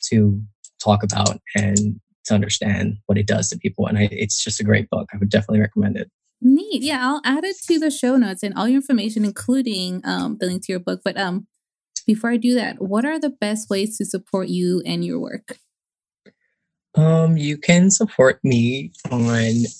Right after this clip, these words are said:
Speaker 1: Amazon and my direct website, which is the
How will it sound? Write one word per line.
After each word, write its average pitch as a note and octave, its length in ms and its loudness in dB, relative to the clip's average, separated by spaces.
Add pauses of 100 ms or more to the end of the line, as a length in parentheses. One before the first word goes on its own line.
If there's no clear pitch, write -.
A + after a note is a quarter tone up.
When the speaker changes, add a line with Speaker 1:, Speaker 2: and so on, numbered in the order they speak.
(240)
Speaker 1:
Amazon D#3 720 0
and B2+ 420 0
my A#2 160 4
direct A2+ 460 2
website, A2+ 440 2
which A2 160 -2
is G2+ 220 0
the G2 340 4